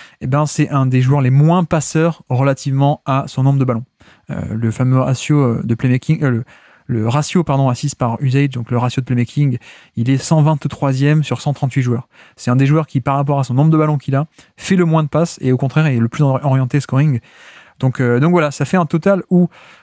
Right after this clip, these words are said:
bah, au global, on a un joueur qui est efficace dans la moyenne parce qu'il y a cette finition au panier de temps en temps. Mais ouais, je pense qu'on est d'accord que forcer sur la création, pour moi, c'est un peu,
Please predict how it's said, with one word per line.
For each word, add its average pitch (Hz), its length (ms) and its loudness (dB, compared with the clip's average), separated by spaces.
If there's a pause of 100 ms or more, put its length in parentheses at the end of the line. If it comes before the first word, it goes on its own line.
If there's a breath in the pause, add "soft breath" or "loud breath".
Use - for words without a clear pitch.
(120 loud breath)
bah, 123 100 0
au 165 80 2
global, 165 300 2
on 135 100 0
a 127 40 4
un 127 60 2
joueur 139 300 0
qui - 140 -4
est 127 240 2
efficace 143 420 -2
dans 127 120 -2
la 123 60 0
moyenne 208 260 2
parce - 160 -4
qu'il 123 140 -2
y 117 80 0
a 113 40 0
cette - 200 -8
finition 127 360 -2
au 123 40 -2
panier 135 440 0
de 120 120 -2
temps 120 220 2
en 131 60 2
temps. 214 220 0 (960 loud breath)
Mais 117 460 2 (100)
ouais, 120 300 -4
je - 100 -18
pense 131 160 -2
qu'on 131 100 0
est 120 40 4
d'accord 117 300 0
que 131 120 0
forcer 151 380 -4
sur 151 140 0
la 131 100 0
création, 135 440 -2
pour 131 140 -4
moi, 143 140 2
c'est 127 120 -4
un 117 100 -2
peu, 147 380 0